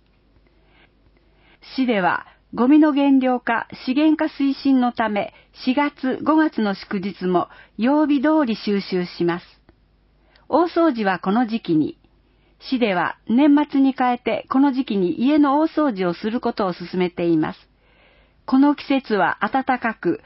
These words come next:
日も長いため、掃除や不要物の分別作業などをゆとりを持って行うことができます。また、ゴミと資源の収集も曜日通り行いますので、連休中でも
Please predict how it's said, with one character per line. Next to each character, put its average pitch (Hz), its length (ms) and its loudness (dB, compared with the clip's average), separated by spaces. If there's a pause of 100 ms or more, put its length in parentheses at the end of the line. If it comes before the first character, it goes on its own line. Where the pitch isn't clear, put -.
(120)
日 - 140 0
も 302 140 6
長 285 300 2
い 233 100 -4
た 175 140 -2
め、 160 220 -2 (240)
掃 294 200 2
除 269 120 0
や 277 140 0
不 277 120 0
要 294 220 2
物 208 220 -4
の 175 140 2
分 269 280 4
別 277 240 -2
作 277 160 0
業 220 240 0
な 185 160 0
ど 170 200 -2
を - 80 -6
ゆ 233 160 -2
と 302 140 0
り 311 120 4
を 311 100 2
持 285 120 2
っ 294 40 -12
て - 140 -6
行 190 180 -4
う 208 220 -2
こ 196 120 -6
と 185 100 -4
が 160 120 -2
で 165 120 -4
き - 120 -4
ま 165 160 -2
す。 - 140 -20 (840)
ま 208 180 -2
た、 214 280 -4
ゴ 226 140 -2
ミ 311 140 6
と 262 120 0
資 277 140 -4
源 269 220 4
の 208 100 0
収 208 240 -4
集 202 260 -6
も 190 260 -2
曜 277 300 0
日 294 160 0
通 294 220 0
り 214 80 -2
行 196 200 -2 (140)
い 196 80 -2
ま 196 120 -2
す - 120 -4
の 170 140 0
で、 160 180 -6 (420)
連 277 220 4
休 262 280 0
中 240 280 -4
で 220 100 0
も 180 220 0